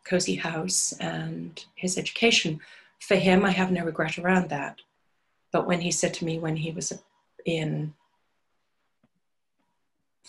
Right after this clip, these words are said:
third grade, fourth grade, he came home and said, "Mummy, you know, here's my report card, and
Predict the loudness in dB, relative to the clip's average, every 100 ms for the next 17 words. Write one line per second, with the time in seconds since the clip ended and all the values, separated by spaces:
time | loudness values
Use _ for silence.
0 | -20 -20 -20 -20 -20 -20 -4 0 0 2
1 | 2 2 0 0 0 2 0 2 2 -2
2 | -6 -4 -6 -4 -6 -6 -4 -4 -2 -2
3 | -2 -4 -6 -8 -6 -6 -4 -4 -4 -6
4 | -8 -4 -2 -2 -4 -6 -4 -4 -4 -6